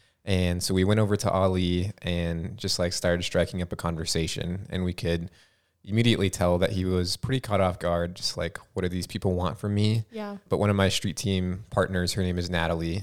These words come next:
Speaker 1: is just this super, um, joyful, loving presence. And, like, I think immediately just destroyed a lot of his walls.
Speaker 2: <laughs>
Speaker 1: And, like, he was just smiling so, so much. And eventually after that first conversation,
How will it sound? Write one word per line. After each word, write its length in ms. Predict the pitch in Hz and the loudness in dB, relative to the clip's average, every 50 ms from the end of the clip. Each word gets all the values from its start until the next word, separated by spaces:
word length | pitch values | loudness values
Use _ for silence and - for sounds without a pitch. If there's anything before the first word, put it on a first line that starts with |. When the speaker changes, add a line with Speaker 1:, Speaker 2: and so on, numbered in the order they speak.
| - - | -6 -6
Speaker 1:
is 140 | - 92 | -6 -4
just 200 | 90 92 - - | -4 -4 -4 -4
this 140 | - 90 - | -4 -2 -2
super, 600 | - - - 110 92 - 101 95 95 95 90 90 - - - _ _ _ _ - | 0 0 0 -2 -2 0 2 4 4 4 2 0 -4 -14 -20 _ _ _ _ -6
um, 720 | - 87 87 85 85 85 85 82 82 82 82 80 82 95 - - - - _ _ - | -2 0 0 0 0 0 -2 -2 -4 -4 -6 -6 -8 -10 -12 -16 -20 -20 _ _ -10
joyful, 540 | - - 101 95 95 92 - - 98 95 90 | -4 2 6 6 6 6 4 2 0 2 2
loving 580 | 90 92 92 85 90 87 90 90 90 87 95 98 - - _ - | 4 2 2 2 2 0 0 -2 -2 -4 -6 -8 -12 -20 _ -6
presence. 720 | - 90 92 87 87 101 110 120 131 - - - - - _ - | 0 2 2 2 2 0 0 -2 -2 -2 -2 -2 -4 -6 _ -4
And, 480 | 95 95 92 90 87 87 87 82 78 - - _ - - - | -2 0 2 2 0 0 -2 -6 -8 -12 -18 _ -18 -10 -4
like, 160 | 92 92 - | -4 -2 0
I 100 | 82 87 | 0 0
think 260 | 87 95 90 92 - | 0 0 -2 -4 -4
immediately 500 | - 92 90 87 82 90 - - 87 87 | -4 -2 0 0 0 0 -2 -2 -2 -2
just 460 | 82 - - - - - - - - - _ - - | -4 -4 -4 -4 -4 -2 -2 -4 -6 -10 _ -20 -12
destroyed 520 | - 95 98 - - - 92 90 87 87 - | -8 -6 -4 -4 -2 0 2 2 2 2 0
a 40 | 87 | 0
lot 200 | 85 85 85 85 | 0 0 0 0
of 100 | 87 - | -2 -2
his 160 | - 92 90 | 0 2 2
walls. 600 | 85 85 85 85 82 85 90 95 98 - - - - 311 269 - - - | 4 4 6 6 6 4 4 4 2 2 2 0 0 -2 -2 -2 0 0
Speaker 2:
<laughs> 120 | 285 277 - | 0 2 4
Speaker 1:
And, 180 | 110 104 98 | 4 4 4
like, 180 | - - 95 - | 4 4 2 2
he 120 | - 117 113 | 4 4 6
was 140 | 120 113 - | 6 6 6
just 180 | 110 101 - - | 4 4 2 2
smiling 480 | 104 92 90 90 87 85 87 87 90 | 2 2 2 2 2 2 0 -2 -2
so, 420 | - - - 98 92 87 87 85 82 | -2 0 4 4 6 6 6 4 4
so 300 | - - 92 87 85 82 | 2 4 4 2 0 0
much. 480 | 85 82 82 82 - - - - - - - | 0 0 -2 -2 -2 -4 -6 -6 -8 -10 -8
And 80 | - 107 | -2 0
eventually 340 | 95 101 101 - - 101 92 | 2 2 2 2 2 4 4
after 220 | 87 87 - 104 | 4 4 2 0
that 180 | 90 87 87 - | 0 0 0 0
first 220 | - 90 87 - | 0 -2 -2 -2
conversation, 840 | - - 87 87 85 85 - - 82 82 80 - 90 85 82 82 85 | -2 -2 -2 -2 -2 -2 -2 -2 -2 -2 -2 -2 -2 -4 -4 -4 -6